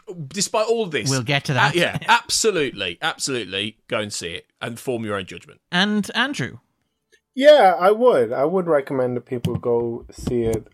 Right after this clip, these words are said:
Speaker 3: I thought, um, it was, like, I,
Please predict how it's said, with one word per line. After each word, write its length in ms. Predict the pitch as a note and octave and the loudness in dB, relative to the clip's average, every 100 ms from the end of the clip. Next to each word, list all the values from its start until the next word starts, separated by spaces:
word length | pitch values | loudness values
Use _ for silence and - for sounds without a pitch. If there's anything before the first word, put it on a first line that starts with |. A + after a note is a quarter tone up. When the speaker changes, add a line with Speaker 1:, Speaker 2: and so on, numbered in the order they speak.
| - | -10
Speaker 3:
I 580 | B2 B2 B2 B2 B2 A#2 - _ _ | -4 -2 0 0 -2 -4 -10 _ _
thought, 600 | - C3 B2 A#2+ - - F#4 | -4 0 2 0 -4 -14 -4
um, 640 | C#3 A#2+ A2+ A2 G#2+ G#2 - _ _ | 2 4 4 0 -4 -8 -14 _ _
it 200 | - A#2 - | -8 -8 -6
was, 580 | B2+ A2+ A2+ A2 - - _ - | -2 0 0 -2 -8 -20 _ 0
like, 220 | D#3+ - | 2 4
I, 200 | F#3 F3+ | 2 0